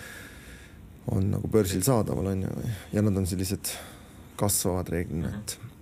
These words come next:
Speaker 1: et mul endal näiteks Adobe on üks siukene, noh, et Apple läks, ähm,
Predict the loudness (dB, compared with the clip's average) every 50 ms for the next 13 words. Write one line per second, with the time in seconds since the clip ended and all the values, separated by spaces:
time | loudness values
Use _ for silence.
0 | -20 -20 -18 -10 -6 -2 0 0 2 4 6 6 8 8 6 6 6 4 4 2
1 | 0 -2 -2 0 0 0 0 0 2 4 6 6 6 6 6 6 6 6 4 4
2 | 2 0 0 -2 -2 -2 -2 0 0 2 2 2 2 0 -2 -4 -8 -16 -20 -20
3 | -20 -20 -20 -20 -20 -20 -20 -20 -18 -18 -18 -18 -16 -4 0 2 4 6 6 6
4 | 4 4 4 4 6 6 6 4 2 2 0 0 4 4 4 4 4 4 2 2
5 | 0